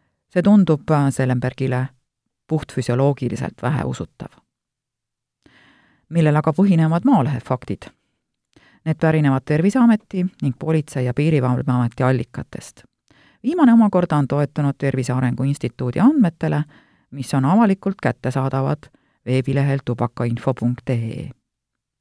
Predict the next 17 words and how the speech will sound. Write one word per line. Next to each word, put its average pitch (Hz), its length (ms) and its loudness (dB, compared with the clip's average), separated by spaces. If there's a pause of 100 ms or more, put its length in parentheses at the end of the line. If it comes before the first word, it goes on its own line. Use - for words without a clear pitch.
(480)
Lisaks 143 260 -4
riiklikele 247 480 0
asutustele 160 800 -2 (420)
on 135 140 -2
huuletubaka 151 600 0
negatiivseid 127 580 -2
omadusi 170 460 2
tutvustav 120 520 -6
tekst - 340 -2
üleval 139 420 0
ka 139 100 -4
Hambakliiniku 127 720 -4
Maxilla 123 520 -4
kodulehel. 110 580 -8 (2250)
Kuidas 185 320 0
aga 170 260 2
interneti 165 760 0